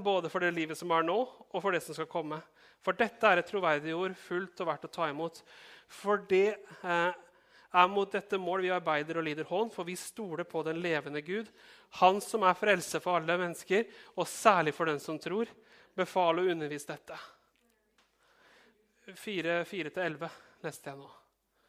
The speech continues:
Fire, fire til fire, elleve. Du kan lese det igjen mens jeg bare går her. Men Paulus, han oppmuntrer jo, disse brevene er sendt til Timoteus, og på mange måter så, så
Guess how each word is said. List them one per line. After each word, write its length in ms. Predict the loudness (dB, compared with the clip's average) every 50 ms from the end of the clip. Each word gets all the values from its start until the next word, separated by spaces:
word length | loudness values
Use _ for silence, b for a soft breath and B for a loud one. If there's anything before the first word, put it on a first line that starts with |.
| b b b b b b b b b b b b _
Fire, 160 | -6 -6 -6 -6
fire 240 | -8 -8 -10 -10
til 160 | -10 -12 -12 -10
fire, 220 | -8 -8 -8 -8
elleve. 160 | -10 -14 -16 -14
Du 60 | -8
kan 140 | -6 -4 -2
lese 280 | -2 -4 -4 -6 -10 -8
det 100 | -6 -6
igjen 160 | -6 -6 -10 -14 _
mens 240 | -10 -10 -10 -8 -8
jeg 160 | -8 -8 -6
bare 220 | -6 -8 -8 -8 -12
går 160 | -14 -14 -14 -16
her. 180 | -18 -20 -20 _ _ _ B B B B B B B B B B B B B B B _
Men 120 | -2 -2
Paulus, 400 | 4 4 4 4 4 2 0 2
han 160 | 0 0 2 0
oppmuntrer 520 | -2 -2 -4 -4 -4 -4 -4 -4 -6 -4
jo, 100 | -4 -4 -4 -4
disse 200 | -6 -4 -4 -4 -2
brevene 280 | 0 0 0 0 0 -4
er 60 | -4
sendt 260 | -4 -6 -8 -8 -10 -16
til 60 | -14
Timoteus, 840 | -10 -8 -8 -8 -8 -8 -6 -4 -4 -4 -4 -6 -8 -10 -16 -18 -8
og 120 | -8 -6 -6
på 100 | -4 -2
mange 160 | -2 -2 -2
måter 240 | -2 -4 -4 -6 -10
så, 120 | -10 -12 -14
så 300 | -14 -8 -4 -2 -2